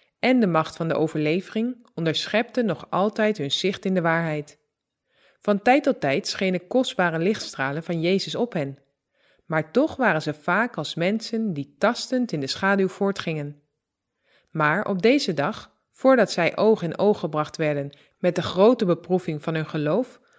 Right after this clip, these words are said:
rustte de Heilige Geest met kracht op hen. Een ogenblik lang werden hun ogen afgewend van het zichtbare om het onzichtbare te zien. Twee Korinthe vier, vers achttien.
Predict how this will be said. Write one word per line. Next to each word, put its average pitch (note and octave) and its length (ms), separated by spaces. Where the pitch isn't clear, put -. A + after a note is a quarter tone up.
rustte B3 560
de F#3+ 80
Heilige G3+ 440
Geest F3+ 380
met C#3+ 220
kracht F#3+ 340
op F#3 160
hen. D3+ 240
Een G3+ 200
ogenblik C4+ 500
lang E3+ 280
werden E3+ 240
hun D3 200
ogen - 440
afgewend G#3 560
van F#3+ 120
het F#3 140
zichtbare C#3+ 640
om F#3 140
het F3 160
onzichtbare D#3+ 720
te D3+ 100
zien. D3 420
Twee F3 240
Korinthe E3 380
vier, F#3 340
vers F3 260
achttien. D#3 460